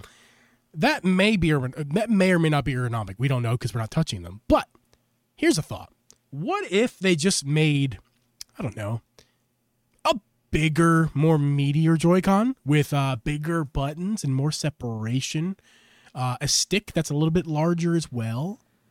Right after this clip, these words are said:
Um, yeah, what, what if they did that instead of whatever the fuck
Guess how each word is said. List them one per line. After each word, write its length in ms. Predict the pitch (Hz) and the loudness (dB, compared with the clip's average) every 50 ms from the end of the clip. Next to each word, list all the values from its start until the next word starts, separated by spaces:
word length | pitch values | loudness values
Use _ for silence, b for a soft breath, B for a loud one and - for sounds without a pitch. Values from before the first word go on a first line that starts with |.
| _ - | _ -6
Um, 600 | 131 131 127 127 127 127 127 127 123 123 123 120 _ _ _ - b b b b b b b b b b _ - | -4 -2 0 0 0 0 0 0 0 0 -2 -4 _ _ _ -20 b b b b b b b b b b _ -2
yeah, 320 | 165 226 294 294 175 104 | 2 4 4 4 2 0
what, 240 | 110 131 165 214 175 | 0 0 0 2 4
what 160 | 170 208 269 | 4 4 4
if 60 | 294 | 4
they 100 | - 349 | 4 4
did 240 | 339 - 359 311 214 151 127 | 4 4 4 2 2 -2 0
that 340 | 131 151 147 143 117 107 - _ _ | 2 2 2 2 0 -2 -8 _ _
instead 420 | - 175 170 - - - 202 190 180 | 0 2 2 2 2 4 4 4 4
of 160 | 170 139 117 | 4 2 2
whatever 340 | 143 160 208 277 330 349 381 | 2 4 4 4 4 4 6
the 120 | - 339 | 4 4
fuck 600 | - - - - - 254 240 156 - - - - | 2 0 -2 0 2 2 2 0 -2 -8 -14 -20